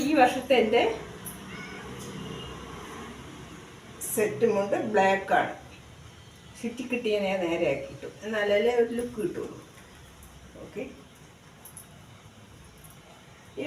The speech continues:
പ്രാവശ്യം അങ്ങനെ വലിയ ഗിഫ്റ്റ് ഒന്നും കിട്ടിയില്ല ഗൈസ്. കഴിഞ്ഞ പ്രാവശ്യമൊക്കെ ഗിഫ്റ്റൊക്കെ ഓണ ഗിഫ്റ്റ് കിട്ടിയിരുന്നു. അപ്പോൾ, അപ്പൊ ഈ വർഷം ബ്ലാക്ക്, കഴിഞ്ഞ വർഷം, ആ,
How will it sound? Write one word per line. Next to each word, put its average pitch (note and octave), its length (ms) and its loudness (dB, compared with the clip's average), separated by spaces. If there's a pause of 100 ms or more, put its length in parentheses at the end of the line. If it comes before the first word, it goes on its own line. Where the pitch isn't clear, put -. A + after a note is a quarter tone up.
പ്രാവശ്യം D#4+ 420 4
അങ്ങനെ C4 260 0
വലിയ G#3+ 220 4 (120)
ഗിഫ്റ്റ് G#3 300 -4
ഒന്നും G3+ 220 2
കിട്ടിയില്ല D#3+ 400 -2
ഗൈസ്. - 280 -12 (300)
കഴിഞ്ഞ A3 300 -4
പ്രാവശ്യമൊക്കെ - 440 -4 (640)
ഗിഫ്റ്റൊക്കെ F#3 540 -2 (1000)
ഓണ A#3+ 180 8 (140)
ഗിഫ്റ്റ് - 300 -4
കിട്ടിയിരുന്നു. - 460 -6 (2000)
അപ്പോൾ, G#3+ 400 8 (2250)
അപ്പൊ G3 160 0 (180)
ഈ - 20 2 (120)
വർഷം D4+ 260 2 (220)
ബ്ലാക്ക്, F3 360 6 (120)
കഴിഞ്ഞ F3+ 220 6 (100)
വർഷം, D#4 240 0 (800)
ആ, - 40 -2